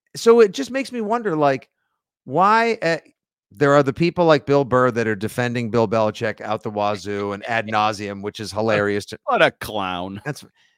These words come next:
Speaker 1: that's, I mean, he's a great comedian, but I happen to particularly disagree with his take on this one. And that's fine. Uh, but, like, for people to say, like, "Why would Belichick leave?" Or, "Why would the Patriots and Belichick part ways?" Or, "Why would there be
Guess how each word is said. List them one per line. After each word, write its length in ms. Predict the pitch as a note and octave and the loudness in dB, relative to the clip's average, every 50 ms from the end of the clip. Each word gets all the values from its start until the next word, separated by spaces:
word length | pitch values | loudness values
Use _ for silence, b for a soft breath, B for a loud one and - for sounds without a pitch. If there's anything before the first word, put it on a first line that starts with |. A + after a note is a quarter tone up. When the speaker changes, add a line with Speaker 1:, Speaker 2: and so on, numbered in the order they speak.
| _ _ _ - | _ _ _ -8
Speaker 1:
that's, 220 | E3 F3 - - - | -8 -8 -8 -8 -6
I 80 | C3+ C3+ | -6 -4
mean, 180 | C#3 C3 B2+ | -4 -4 -4
he's 180 | - C3+ D3 C3+ | -4 -4 -2 -2
a 60 | C#3 | -2
great 260 | G#2 C3 D#3+ E3+ E3 | 2 4 4 4 6
comedian, 440 | - - C#3 C#3 C3+ C3+ C3 C3 B2 | 4 0 2 2 2 4 2 2 2
but 120 | A2+ A#2+ A#2 | 2 2 2
I 60 | A2+ | 4
happen 280 | A#2+ B2+ B2+ - C3 | 2 0 0 -2 -4
to 60 | B2 G2+ | -8 -10
particularly 600 | - A#2+ - C3 B2+ - C3 B2 A#2+ A#2 A2+ G2 | -10 -12 -10 -10 -10 -6 -4 -2 0 0 0 0
disagree 480 | G2 A2 G#2 - G#2+ F2 G#2+ G#2 G2 | -2 -6 -6 -6 -8 -6 -4 -4 -2
with 140 | F#2+ F#2+ F2 | -4 -4 -6
his 140 | F#2+ F2 - | -8 -10 -8
take 240 | - G#2 F#2 - - | -8 -8 -8 -6 -6
on 120 | F2+ F2 | -6 -6
this 200 | F2 F2 - - | -6 -8 -8 -10
one. 160 | E2+ E2+ F#2 | -10 -10 -8
And 140 | B2 D#3+ F#3+ | -8 -8 -6
that's 160 | F3 E3 - | -8 -8 -6
fine. 320 | - A2+ G2 F#2+ F#2 F#2 - _ _ _ _ _ _ _ _ _ _ | -6 -6 -6 -6 -6 -10 -14 _ _ _ _ _ _ _ _ _ _
Uh, 340 | - A2+ A2+ G#2+ G#2 G2 G2 - _ _ _ _ _ A#2+ _ | -6 -4 -4 -2 -4 -4 -6 -10 _ _ _ _ _ -12 _
but, 160 | D3 D3+ C#3+ | -6 -4 -2
like, 300 | D3+ C#3+ C#3 - - _ _ _ _ _ _ _ _ _ _ _ _ _ _ C#3 | 0 -2 -2 -2 -8 _ _ _ _ _ _ _ _ _ _ _ _ _ _ _
for 140 | _ D3+ D3+ | _ -6 -4
people 340 | - - G3+ A3 G#3+ A3 G3+ | -4 -2 -4 -4 -4 -6 -8
to 100 | F#3 F#3+ | -6 -6
say, 220 | - - F#3 F3+ F3+ | -4 0 0 0 2
like, 200 | D#3 B2+ A2 G2 | 2 0 0 -2
"Why 180 | A2 C3 F#3+ | -2 0 2
would 160 | A#3 A3+ F3 D3 | 2 2 2 4
Belichick 500 | G#3 G#3+ G#3+ A3 G#3+ - G3 F3+ F3+ - | 4 4 4 4 2 2 -2 -2 0 -2
leave?" 320 | F3 G#3 A3+ G3 C#3+ G2 | -2 -2 0 0 -2 -2
Or, 80 | A2+ G#2+ | -2 -2
"Why 200 | G#2+ B2+ C#3+ E3+ | 0 2 2 2
would 160 | F#3 F3+ F#3+ D#3 | 2 0 -2 -4
the 60 | F3 | -4
Patriots 460 | C3+ E3 F3 F3+ - - F3 E3 - | -4 -2 -2 -2 -2 -4 -6 -6 -6
and 100 | D#3+ D3 | -8 -4
Belichick 440 | C3+ D#3+ E3 E3 E3 - D3 C3+ - | 0 2 2 2 2 0 -4 -4 0
part 240 | - D#3 D3+ D3 C3 | 0 0 0 2 2
ways?" 240 | C#3 D3+ D#3 C#3 G#2+ | 0 0 0 0 -2
Or, 80 | G#2+ | 0
"Why 160 | G2+ A2 B2 C3+ | 0 2 2 2
would 120 | D3+ C#3+ | 0 0
there 120 | D3+ D3 | -2 -2
be 340 | B2+ D3 C#3+ C#3+ C#3+ C3+ - | 0 0 0 0 0 -2 -6